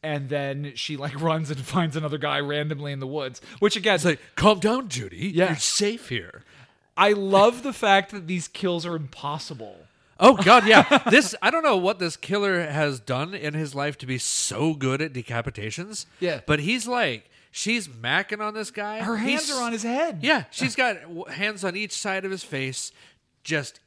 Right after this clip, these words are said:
Speaker 2: eating his face.
Speaker 1: Yep.
Speaker 2: And he comes up behind, cuts his whole head off,
Speaker 1: Uh-huh.
Speaker 2: and she doesn't notice a goddamn thing.
Speaker 1: Love it. It's just
Speaker 2: Body
Speaker 1: such a
Speaker 2: drops, everything's gone. She doesn't notice.
Speaker 1: It's perfect.
Speaker 2: And
Speaker 1: It's
Speaker 2: every decapitation in the film is that way. He just, like, shh,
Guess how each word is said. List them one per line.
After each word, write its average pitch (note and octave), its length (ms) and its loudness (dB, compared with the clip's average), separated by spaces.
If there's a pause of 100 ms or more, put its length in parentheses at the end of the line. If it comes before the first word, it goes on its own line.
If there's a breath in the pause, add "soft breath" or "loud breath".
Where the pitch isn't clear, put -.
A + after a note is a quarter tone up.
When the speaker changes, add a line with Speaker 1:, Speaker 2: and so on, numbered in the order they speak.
Speaker 2:
eating F3 240 -6
his E3 160 -8
face. G2 560 -8
Speaker 1:
Yep. C#3+ 220 -6 (120)
Speaker 2:
And C3+ 160 -4
he D#3+ 140 -8
comes G#3+ 280 -8
up A3 140 -4
behind, C3 500 -8 (180)
cuts G#3+ 320 -2
his B3 120 -6
whole F#3+ 280 -2
head F#3+ 200 0
off, A2+ 460 -2
Speaker 1:
Uh-huh. D#3 180 0
Speaker 2:
and E3 120 0
she A3+ 120 -6
doesn't G#3 220 -8
notice E3+ 240 -4
a D3 40 -10
goddamn C3+ 340 -4
thing. D#3+ 100 0
Speaker 1:
Love F3 180 8
it. C3+ 220 -8
It's - 180 -6
just F#3+ 80 -4
Speaker 2:
Body F#3+ 220 10
Speaker 1:
such G3 160 4
a - 20 -2
Speaker 2:
drops, F3 500 2 (140)
everything's F3 480 -4
gone. C3+ 340 -6
She C#3+ 200 -12
doesn't B2+ 240 -12
notice. F#2+ 280 -10
Speaker 1:
It's F#3+ 140 2
perfect. - 760 -10
Speaker 2:
And D3+ 140 -2
Speaker 1:
It's F3 100 2
Speaker 2:
every G3 300 2
decapitation E3 800 -6
in D3 80 -14
the C#3 80 -10
film D3+ 220 -6
is A#2+ 100 -6
that A2+ 160 -6
way. B2 160 -2
He B2 160 -8
just, B2+ 120 -8
like, B2 240 -4
shh, - 220 0